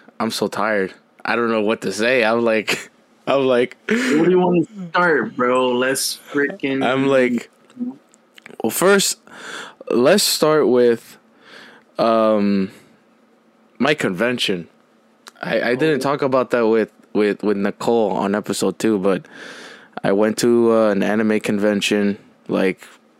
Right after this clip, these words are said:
Speaker 1: two weeks back.
Speaker 3: Where was that?
Speaker 1: It was at the, the,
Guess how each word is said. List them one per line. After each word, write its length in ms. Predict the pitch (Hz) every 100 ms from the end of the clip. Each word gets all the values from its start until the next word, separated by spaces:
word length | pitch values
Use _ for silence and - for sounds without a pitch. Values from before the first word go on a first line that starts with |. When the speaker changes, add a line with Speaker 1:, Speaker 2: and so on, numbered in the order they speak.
| _ - _ _ _ _ _ _ _ _ _ _ _ _ _ _ _ -
Speaker 1:
two 140 | 120
weeks 260 | 117 107 110
back. 460 | 107 113 - - - _ _ _ _ _ _ _
Speaker 3:
Where 140 | 127 120
was 180 | 113 110
that? 340 | 107 104 101 - _ - - - _
Speaker 1:
It 140 | - 117
was 340 | 117 123 113
at 280 | 120 120 113
the, 840 | 120 120 117 113 110 107 104 101 95
the, 480 | 110 104 98 95 90